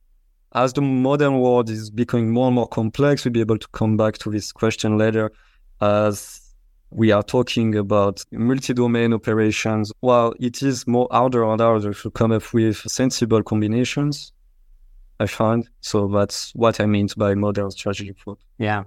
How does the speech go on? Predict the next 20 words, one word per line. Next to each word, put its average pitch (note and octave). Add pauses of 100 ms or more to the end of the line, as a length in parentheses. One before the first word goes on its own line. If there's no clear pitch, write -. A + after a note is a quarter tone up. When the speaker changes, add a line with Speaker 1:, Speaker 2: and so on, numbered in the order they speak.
(360)
Speaker 2:
It's C#3+
interesting G3
because C#3
for C#3
all C#3
the D3+
talk C#3
of B2+
modernity, A2+
and A2
we B2+
read G#2+
a G#2
lot G#2
of G2
discussions A2
about, G2+
again, G2
the G2
war G#2